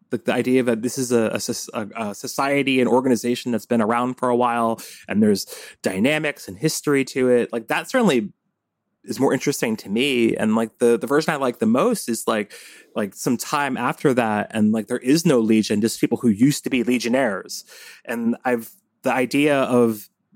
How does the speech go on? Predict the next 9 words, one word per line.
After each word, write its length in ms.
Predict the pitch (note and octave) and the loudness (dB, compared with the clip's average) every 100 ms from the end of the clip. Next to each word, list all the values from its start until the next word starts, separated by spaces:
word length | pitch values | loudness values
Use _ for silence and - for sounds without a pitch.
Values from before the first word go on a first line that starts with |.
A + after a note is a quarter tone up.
| _ _ | _ _
these 200 | B2+ B2 | -2 -2
people 520 | - E3+ E3+ F3+ E3 D3+ | -2 -2 2 4 4 4
who 140 | D#3+ | 4
are 240 | C#3 B2+ A#2+ | 4 2 2
now 340 | B2+ C3 C#3+ C3+ | 0 2 0 0
in 80 | |
their 140 | B2+ A2+ | 0 0
thirties, 720 | A#2 C#3 C#3 B2+ B2+ A2+ - - - - - - _ _ - | 2 2 4 4 4 2 -6 -16 -20 -20 -20 -20 _ _ -6
uh, 440 | A2+ A2 F#2+ - | -2 0 -2 -2